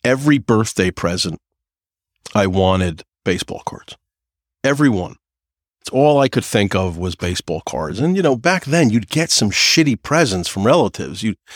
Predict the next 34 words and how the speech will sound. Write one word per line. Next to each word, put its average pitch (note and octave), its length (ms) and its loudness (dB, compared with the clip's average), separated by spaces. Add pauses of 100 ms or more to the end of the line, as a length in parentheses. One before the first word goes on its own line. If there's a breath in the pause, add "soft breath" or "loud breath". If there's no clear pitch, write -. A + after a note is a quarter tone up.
(160 loud breath)
you'd B2+ 120 0
get C#3 140 4
a - 40 2
box G#2+ 500 2
and A2 80 2
you'd G2+ 100 2
open G#2 260 2
it G2 80 4
up G#2 220 2
and G2 120 2
there'd G2+ 160 2
be, G#2 120 0
like, G2 340 0 (240)
ten C#3+ 240 2
pairs B2 320 0
of E2+ 80 -6
socks - 460 -2
inside. E2 540 -6
Why? A#2+ 420 -4 (580)
Because, - 340 0
like, C#3 200 2
your B2+ 180 0
aunt E3 340 2
wouldn't D#3 300 2
ask B2 340 2
you A#2+ 240 2
what D3+ 200 2
you G2+ 120 -2
wanted. - 520 -6 (580)
Uh, F#2 720 -4
she'd D3+ 280 2
ask D#3+ 320 2
your C3+ 80 6
mother, C3 460 2